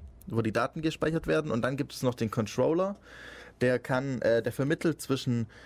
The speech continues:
der Präsentation, also dem, was der Benutzer bedient oder sieht, und dem, was das System weiß, den Daten, vermittelt er und vermittelt auch noch zwischen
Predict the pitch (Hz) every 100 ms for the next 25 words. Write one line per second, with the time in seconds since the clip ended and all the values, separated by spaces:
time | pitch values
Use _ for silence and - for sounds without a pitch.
0 | - - 113 110 107 - - - 123 117
1 | 107 - 127 160 175 107 110 120 110 110
2 | 104 117 147 - 180 180 - - 160 196
3 | 202 - - - 110 113 - 175 - -
4 | - 127 127 - 131 131 123 110 117 -
5 | - - 113 - 107 - 139 147 107 110
6 | 160 180 - - 110 113 139 - 190 -
7 | - - - 139 156 180 175 170 165 160
8 | 147 160 156 - 127 135 127 - 127 131